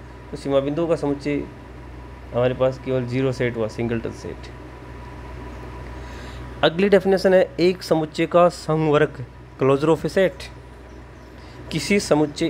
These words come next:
A का उसके व्युत्पन्न समुच्चय A dash के सम्मिलन को समुच्चय A का संवर्ग कहते हैं। मतलब, खुद set A और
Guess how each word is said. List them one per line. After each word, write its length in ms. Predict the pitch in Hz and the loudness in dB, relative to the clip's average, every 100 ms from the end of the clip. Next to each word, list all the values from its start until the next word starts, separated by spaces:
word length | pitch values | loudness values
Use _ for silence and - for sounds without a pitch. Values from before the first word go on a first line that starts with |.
| - | 0
A 120 | 170 175 | 2 2
का 360 | - 113 110 - - - - - - - | 4 4 2 -4 -16 -18 -18 -18 -14 -8
उसके 240 | 165 190 | -4 0
व्युत्पन्न 540 | 156 127 147 143 196 196 | 0 2 0 4 4 4
समुच्चय 420 | 160 135 131 - - 180 | 2 -2 -2 -8 -6 -2
A 160 | 196 | 4
dash 340 | 233 247 - - - - - - - - - - - | 6 6 2 -12 -18 -20 -20 -20 -20 -20 -20 -20 -6
के 80 | 208 | -4
सम्मिलन 500 | - 147 156 175 208 | 0 2 4 4 4
को 200 | 180 135 - - - - | 2 -2 -4 -18 -18 -2
समुच्चय 320 | 131 151 - - | 0 0 -2 -2
A 120 | 151 | 0
का 100 | 175 160 - - - - - | 2 0 -4 -16 -16 -2 2
संवर्ग 300 | 151 190 214 | 4 4 4
कहते 280 | 156 - | 2 2
हैं। 100 | 101 - - - - - - 165 | -6 -6 -16 -18 -18 -16 -10 -2
मतलब, 200 | 196 214 | 0 0
खुद 220 | 240 226 | 0 0
set 460 | - 196 190 - - | 4 4 4 -2 2
A 240 | 180 165 - - - - - - - - | 2 2 -2 -12 -18 -18 -18 -18 -18 0
और 320 | 165 196 175 | 4 6 4